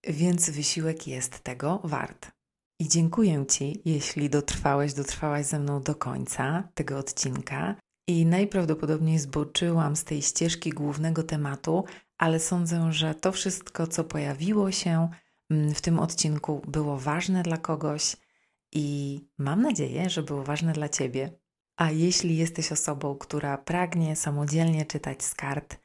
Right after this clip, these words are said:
to zapraszam Cię do zapoznania się z zestawem prezentacji, które przygotowałam, zawierającym znaczenia wszystkich kart tarota.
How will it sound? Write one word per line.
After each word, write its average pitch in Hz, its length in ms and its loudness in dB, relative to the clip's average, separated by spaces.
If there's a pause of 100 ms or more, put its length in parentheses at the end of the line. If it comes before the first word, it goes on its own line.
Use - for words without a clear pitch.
(240)
to 156 60 -4
zapraszam 151 520 -2
Cię 143 120 -4
do 147 140 -4
zapoznania 143 580 -2
się 143 240 -2
z 135 40 -6
zestawem 160 560 -2
prezentacji, 143 640 -4
które - 240 -6
przygotowałam, 139 920 -6 (460)
zawierającym 147 800 2 (220)
znaczenia 147 800 0
wszystkich - 760 -4
kart 147 400 -4 (160)
tarota. 143 680 -4